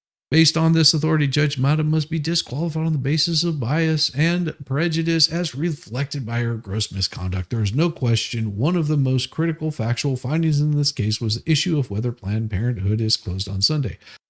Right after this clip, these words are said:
No, that is not one of the biggest issues. One of the biggest issues right here is your client lied.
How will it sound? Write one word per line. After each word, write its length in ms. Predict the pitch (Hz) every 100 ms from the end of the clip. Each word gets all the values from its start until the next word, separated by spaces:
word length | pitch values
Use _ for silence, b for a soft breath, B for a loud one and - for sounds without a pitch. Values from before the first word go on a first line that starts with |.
| -
No, 400 | 90 87 104 143
that 240 | - 117 147
is 160 | 120
not 400 | 92 101 120 -
one 240 | 110 113 113
of 100 | 110
the 120 | 92
biggest 420 | 98 92 95 -
issues. 460 | 180 160 92 90 - B _ -
One 120 | 123
of 60 | 101
the 60 |
biggest 640 | 82 92 180 170 110 - -
issues 480 | 110 - 92 87 -
right 260 | 101 90 85
here 420 | 147 170 90 127 b b -
is 320 | 135 107 -
your 400 | 117 113 127 139
client 540 | 127 - 113 143 110 -
lied. 500 | 110 143 131 90